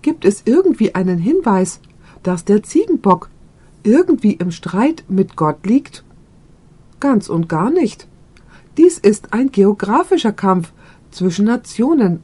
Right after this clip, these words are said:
auf horizontaler Ebene. Nun beachtet Vers acht.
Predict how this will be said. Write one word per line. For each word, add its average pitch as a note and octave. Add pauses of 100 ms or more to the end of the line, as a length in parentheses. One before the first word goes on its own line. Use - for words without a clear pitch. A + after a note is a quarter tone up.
(140)
auf C#4+
horizontaler G#3
Ebene. A#3+ (1300)
Nun E4
beachtet A3
Vers G#3+
acht. -